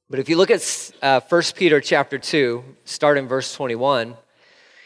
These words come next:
I just wanna show you how, just how beautiful that the New Testament with the Old Testament, how they go together. Verse twenty-one says this, "For God called you to do good,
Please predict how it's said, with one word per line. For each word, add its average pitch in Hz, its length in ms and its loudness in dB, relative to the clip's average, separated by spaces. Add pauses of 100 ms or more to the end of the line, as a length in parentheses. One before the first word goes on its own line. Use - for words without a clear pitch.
(160)
I 123 80 -14
just 123 160 -10
wanna 143 140 -4
show 151 180 2
you 131 160 2
how, 127 320 -2
just 127 180 -10
how 147 140 -2
beautiful 143 600 -4
that 123 220 -4
the 123 80 -16
New 135 300 -6
Testament 135 500 -4
with 123 140 -8
the 123 100 -6
Old 127 180 -2
Testament, 135 460 -8
how 120 140 -8
they 123 100 -4
go 123 180 -4
together. 110 540 -6 (1040)
Verse 143 340 -4
twenty-one 143 520 -2
says 127 340 -4
this, 135 380 0
"For - 240 -10
God 135 400 2 (480)
called 147 320 0
you 139 140 -4
to 135 120 -10
do 127 180 -6
good, 135 360 0